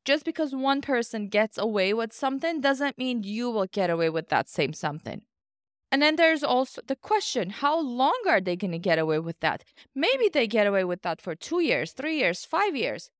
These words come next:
What happens later? What happens if <laughs> ten years down the line, I mean, it's a little dramatic, but the chance always exists, right? What happens is several years down the line, they do get in trouble.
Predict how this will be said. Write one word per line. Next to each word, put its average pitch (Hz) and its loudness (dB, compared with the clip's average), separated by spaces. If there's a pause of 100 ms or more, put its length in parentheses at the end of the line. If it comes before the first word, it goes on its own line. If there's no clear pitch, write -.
(280)
What 311 0
happens 277 2
later? 226 -2 (500)
What 277 2
happens 262 0
if 233 0
<laughs> - -20
ten 381 -2
years 285 0
down 202 2
the 196 0
line, 185 2
I 302 0
mean, 208 0
it's 208 -4
a 196 0
little 190 2
dramatic, 247 2 (100)
but 294 2
the 262 0
chance 370 0
always 359 2
exists, 330 2
right? 220 4 (420)
What 349 4
happens 330 0
is 302 -4
several 440 0
years 208 2
down 208 2
the 208 0
line, 208 2
they 262 0
do 240 -4
get 226 2
in 214 0
trouble. 196 2